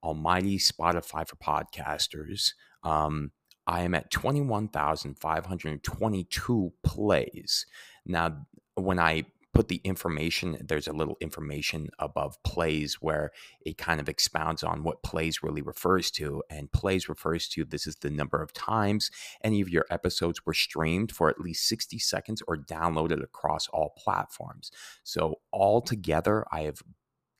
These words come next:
crossed over twenty thousand plays all time. That's rockin' awesome. I'm really proud of myself for that. I don't really know if that's big or not. I don't think it really is, to be honest, compared to all these other podcasters and everything like that.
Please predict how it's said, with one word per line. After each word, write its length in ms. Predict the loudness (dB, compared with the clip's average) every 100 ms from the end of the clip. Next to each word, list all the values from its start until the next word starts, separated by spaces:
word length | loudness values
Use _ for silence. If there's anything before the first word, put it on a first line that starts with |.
| _ _
crossed 540 | -8 0 2 2 -2 0
over 480 | 0 2 4 2 2 -12 -20 -20 _ -2
twenty 300 | 2 2 2
thousand 420 | 0 -2 -2 -8
plays 380 | -10 -10 -6 -6
all 160 | -6
time. 320 | -8 -12 -14 -20 -20 _ _
That's 220 | -12 -2
rockin' 320 | 2 2 2
awesome. 460 | 0 0 -4 -10 -12
I'm 140 | -12 -6
really 240 | -6 -6
proud 300 | -2 -2 0
of 40 |
myself 440 | -2 -4 -4 -4 -6
for 80 | -6
that. 320 | -4 -4 -6 -6
I 80 |
don't 160 | -4 -2
really 180 | -4 -2
know 300 | -2 -2 -2
if 100 | -4
that's 220 | -6 -6
big 240 | -2 4
or 80 | 4
not. 340 | 4 2 -2 -4 -18 -8 -4
I 60 |
don't 180 | -4 -4
think 160 | -6 0
it 80 |
really 240 | 2 2 2
is, 320 | 0 -2 -2
to 80 | -4
be 160 | 0 2
honest, 460 | 2 2 -2 -6
compared 340 | -8 -6 -6 -4
to 80 |
all 140 | -4 -4
these 200 | -6 -4
other 220 | -4 -6
podcasters 840 | -4 -4 -4 -4 -4 -4 -8 -8
and 140 | -6 -8
everything 300 | -8 -10 -8
like 240 | -10 0
that. 220 | 0 0